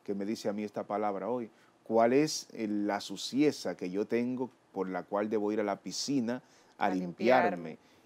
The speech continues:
Speaker 1: Esa suciedad que me tiene ciego, pero que a la vez ahora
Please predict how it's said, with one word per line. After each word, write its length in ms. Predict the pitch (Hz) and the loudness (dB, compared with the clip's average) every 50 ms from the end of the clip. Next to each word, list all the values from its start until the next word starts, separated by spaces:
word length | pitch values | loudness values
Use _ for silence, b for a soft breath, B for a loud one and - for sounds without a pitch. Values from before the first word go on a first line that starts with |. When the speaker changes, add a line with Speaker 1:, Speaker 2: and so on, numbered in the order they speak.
| b | b
Speaker 1:
Esa 300 | - 98 95 - 120 113 | -6 -6 0 2 2 2
suciedad 540 | 113 - 120 - - 123 123 123 - 135 110 | 2 0 -6 -4 0 0 0 2 2 0 0
que 100 | 120 113 | 0 -2
me 120 | 107 104 95 | -2 -4 -4
tiene 320 | - 113 117 120 120 113 | -2 -2 0 0 0 -2
ciego, 680 | - - - - 135 147 160 160 131 95 92 80 76 - b b b b b b _ - | -4 -6 -6 -2 2 4 6 6 6 4 0 -6 -8 -10 b b b b b b _ -6
pero 220 | 104 101 107 104 | -2 -2 -2 0
que 100 | 98 110 104 | 0 0 0
a 20 | |
la 140 | 104 104 98 | 2 2 4
vez 320 | 104 120 143 151 147 - | 4 4 4 4 2 2
ahora 460 | 139 117 120 131 139 147 156 165 143 | 4 4 4 4 4 2 2 0 -2